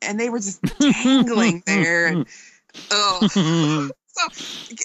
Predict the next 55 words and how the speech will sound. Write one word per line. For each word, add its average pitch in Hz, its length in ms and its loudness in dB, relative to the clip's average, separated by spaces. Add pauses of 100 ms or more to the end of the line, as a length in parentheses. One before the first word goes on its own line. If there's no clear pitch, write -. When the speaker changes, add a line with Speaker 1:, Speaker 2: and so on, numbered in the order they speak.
Speaker 1:
but 320 100 0
getting 359 240 -4
back 240 200 -8
to 311 100 -10
your 196 160 -8
original 190 320 -12
question, 180 520 -10 (800)
um, 196 480 -4
I, 202 200 -4
I 226 120 -4
do 269 300 -6
not 294 260 -2 (240)
think 180 280 -8
that 185 160 -16
that 160 180 -6
was 160 160 -10
cock 165 380 -6
teasing, 262 580 -4 (320)
uh, 180 140 -2
so 202 120 -2
I'm 185 140 -2
not 190 220 -2
gonna 214 140 -6
be 196 100 -6
able 175 100 -8
to 175 160 -8
agree 160 300 -4
with 156 180 -6
Miss 156 180 -6
Naomi. 143 460 -6
I 175 120 -2
don't 214 380 -2
think 208 300 -6
that 180 140 -8
he 214 200 -8
was 175 160 -10
aroused 151 600 -6
by 311 180 0
that. 339 360 0 (720)
Speaker 2:
Well, 233 140 2
his 220 120 0
Speaker 1:
That, - 20 -14
Speaker 2:
cock 214 340 2
was 190 120 2
Speaker 1:
um, 180 120 -4
Speaker 2:
flaccid. 127 460 -2
You 131 100 -2
could 117 140 -4
see - 140 -2
his 123 120 0
cock, 120 320 -6
and 113 120 0
it - 20 0
was 101 160 -4
flaccid. 98 500 -8